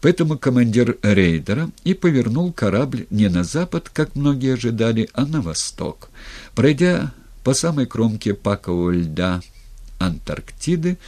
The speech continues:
«Атлантис» обогнул Новую Зеландию и направился к островам Кермадек,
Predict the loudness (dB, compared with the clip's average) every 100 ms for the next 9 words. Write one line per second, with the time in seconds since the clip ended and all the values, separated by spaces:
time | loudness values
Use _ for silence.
0 | -20 -20 -20 -2 -2 0 0 -2 -2 -2
1 | 0 0 2 0 0 0 0 0 0 2
2 | 0 0 0 0 2 -2 0 0 0 2
3 | 2 2 0 -2 -2 -4 -2 -2 -2 0
4 | 2 0 -2 -8 -14 -20 -20 -20 -20 -2
5 | 0 0 -2 -2 -2 -6 -6 -12